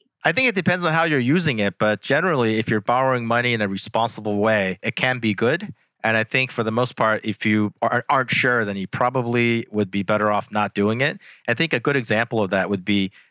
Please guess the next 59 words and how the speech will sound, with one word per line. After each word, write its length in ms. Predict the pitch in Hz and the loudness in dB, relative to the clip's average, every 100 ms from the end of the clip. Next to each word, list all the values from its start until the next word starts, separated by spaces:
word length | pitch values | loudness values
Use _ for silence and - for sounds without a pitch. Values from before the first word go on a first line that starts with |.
| _ - | _ -2
when 140 | 101 | 0
I 80 | 101 | 0
think 180 | 120 107 | -2 -2
about 240 | 107 101 | -2 0
back 220 | 107 104 | -2 -4
in 80 | 95 | -6
college, 460 | - 107 104 92 - | -2 0 0 -2 -6
some 180 | 113 | -4
of 60 | 107 | -2
my 120 | 98 | -2
friends 380 | 95 107 104 92 | -2 -2 -2 -2
were 80 | 107 | -4
the 60 | |
first 260 | 98 110 104 | 0 -2 -2
time 120 | 107 | -4
having 200 | 104 98 | -2 -6
a 40 | 90 | -4
credit 240 | - 98 | -4 -4
card, 260 | - 95 87 | -2 -4 -2
and 100 | 90 | -6
they 40 | |
were 100 | 90 | -8
just 180 | - - | -8 -6
saying, 220 | 92 92 | -6 -4
like, 80 | 90 | -2
"Yeah, 100 | 131 | 0
I'll 80 | 151 | 0
buy 240 | 143 151 147 | 0 0 2
rounds 340 | 123 131 127 | 2 0 -2
for 100 | 127 | -2
everybody. 640 | 120 120 107 117 117 113 | -2 -2 0 0 2 0
I'll 140 | 107 113 | 0 0
go 160 | 123 | -2
buy 200 | 110 117 | 0 0
this 180 | 110 101 - | 0 -4 -6
expensive 480 | 104 - 113 113 | -6 -4 -4 -4
stereo 280 | - 151 143 | -2 0 0
system 380 | 135 135 - 123 | -2 -4 -2 -2
because 300 | 117 - 131 | -2 -2 -4
it's 140 | 113 - | -4 -2
there." 280 | 120 98 - - - _ | -2 -2 -8 -20 -20 _
And 100 | 120 | -2
then 120 | 123 | 0
you 40 | 123 | 0
forget 380 | 120 104 135 131 | -2 -2 -2 0
that 220 | 120 104 | -2 -2
your 100 | 101 | -4
payments 400 | 127 113 113 - 104 | -2 -2 -4 -4 -6
accrue 460 | - - 107 107 | -2 0 2 2
and 120 | 101 | 2
then 140 | 98 95 | 0 -2
the 80 | 98 | -4
cost 320 | - 110 - | -2 -2 -2
of 80 | 98 | -8
the 60 | |
borrowing 320 | - 107 107 | -2 -2 -2
is 60 | 98 | -6
super 260 | 101 98 95 | -8 -4 -6
expensive. 520 | - 110 107 101 | -2 -4 -2 -6